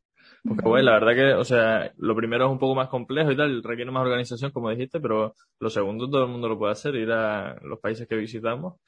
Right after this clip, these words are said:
Speaker 1: que en vez de ir allí a consumir sus recursos y tal, y, igual, pues también aportar nuestro granito de arena para que vayan mejor, eh, los países que necesitan más ayuda, ¿no?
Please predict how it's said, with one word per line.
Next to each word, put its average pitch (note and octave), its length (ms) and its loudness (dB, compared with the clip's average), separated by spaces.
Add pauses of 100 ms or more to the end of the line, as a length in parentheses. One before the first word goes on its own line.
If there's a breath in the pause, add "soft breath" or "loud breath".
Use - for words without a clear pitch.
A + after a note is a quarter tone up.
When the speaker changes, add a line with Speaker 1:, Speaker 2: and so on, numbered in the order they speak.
(560 soft breath)
Speaker 1:
que G#2 420 -10
en G#2+ 160 -10
vez G#2+ 120 -2
de A#2 120 0
ir A#2 100 0
allí A#2+ 500 0
a G#2 120 -4
consumir A2 400 -8
sus A#2 140 -8
recursos A#2+ 440 -4
y A2 60 -4
tal, A#2+ 180 -2
y, A2 280 -6
igual, A#2 340 -6 (320)
pues G2+ 180 -8
también G2+ 280 -6
aportar A2+ 340 -4
nuestro A#2 260 -2
granito G#2+ 340 0
de G#2 80 2
arena A2+ 220 0
para G2+ 160 0
que G2 420 -2 (260)
vayan G#2 320 0
mejor, G#2 320 -6
eh, - 200 -10
los - 280 -12
países A2+ 300 -2
que A2+ 80 -4
necesitan A2 360 -6
más A2 120 -4
ayuda, C#3 360 -4
¿no? A3 180 -10